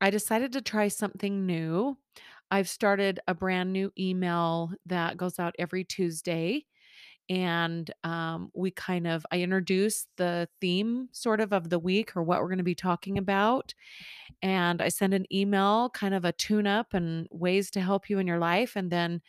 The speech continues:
on Wednesdays, I do an Instagram Live, which I did my first one yesterday.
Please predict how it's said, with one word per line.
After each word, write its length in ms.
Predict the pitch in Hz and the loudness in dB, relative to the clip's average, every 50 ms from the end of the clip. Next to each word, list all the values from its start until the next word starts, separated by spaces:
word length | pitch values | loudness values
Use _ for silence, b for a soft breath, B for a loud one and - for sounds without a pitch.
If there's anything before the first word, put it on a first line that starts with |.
| B B B B B B B | B B B B B B B
on 160 | 196 196 185 | 0 2 2
Wednesdays, 600 | 185 185 190 202 190 - - 208 196 202 202 - | 2 2 2 0 -2 -2 -2 0 0 0 0 0
I 140 | 202 180 175 | 0 -2 0
do 320 | 156 185 185 180 180 - | 0 0 0 2 2 0
an 100 | - 180 | -2 -4
Instagram 640 | - 160 180 - - - 202 185 196 190 196 208 220 | -4 -4 -6 -6 -6 -6 -6 -2 -2 0 0 0 0
Live, 320 | 214 185 175 175 196 214 | 0 2 2 2 2 2
which 220 | 214 208 - - 185 | -2 -4 -4 -2 -2
I 80 | 175 | -2
did 340 | 165 - 175 175 175 175 165 | -2 0 0 0 0 0 0
my 140 | 170 165 165 | 0 -2 -2
first 360 | - - 180 175 175 - - | -2 -2 -2 -2 -4 -4 -4
one 380 | 196 196 190 196 202 208 208 - | -2 0 0 0 0 -2 -4 -4
yesterday. 760 | - 170 175 175 170 - - - 180 175 180 170 170 220 320 | -4 -2 -2 -2 -2 -4 -6 -4 -2 0 2 2 2 2 0